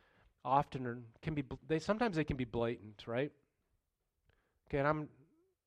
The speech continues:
I'm just gonna be very honest. Most guys aren't gonna have an affair with somebody that just comes out of nowhere and says, "Hey, let's go, why don't you go s-, sleep with me," or whatever, okay? Usually that's not what happens.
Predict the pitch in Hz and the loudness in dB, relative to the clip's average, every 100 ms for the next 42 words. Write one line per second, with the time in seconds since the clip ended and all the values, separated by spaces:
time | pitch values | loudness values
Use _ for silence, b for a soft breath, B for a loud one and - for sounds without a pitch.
0 | _ - 127 127 - 131 127 123 120 120 | _ -16 -12 -10 -6 -4 -2 0 2 2
1 | 117 113 117 - - B B B 160 214 | 0 -2 -6 -10 -18 B B B 10 10
2 | 214 196 175 180 175 - - _ _ _ | 10 12 12 12 8 0 -12 _ _ _
3 | _ _ _ _ _ - 139 156 156 151 | _ _ _ _ _ 0 2 4 4 6
4 | 147 143 123 - 135 131 127 - 131 131 | 6 6 2 4 4 4 2 0 0 2
5 | 127 120 120 - 123 123 117 117 117 117 | 2 0 -2 -2 0 2 2 2 0 2
6 | 117 120 117 208 196 160 160 - 160 147 | 0 -2 4 6 8 6 2 -2 -2 -2
7 | 139 147 - 139 - - - 107 - 135 | -8 -8 -6 -8 -10 -20 -20 -20 -8 -8
8 | - 104 104 107 107 113 104 107 _ - | -8 -14 -14 -12 -12 -14 -16 -20 _ -16
9 | 123 - b b b b b b b _ | -16 -16 b b b b b b b _
10 | _ _ _ _ _ 156 190 175 156 - | _ _ _ _ _ 2 4 8 8 8
11 | 143 123 139 131 104 104 - - | 4 6 4 2 -2 -12 -16 -18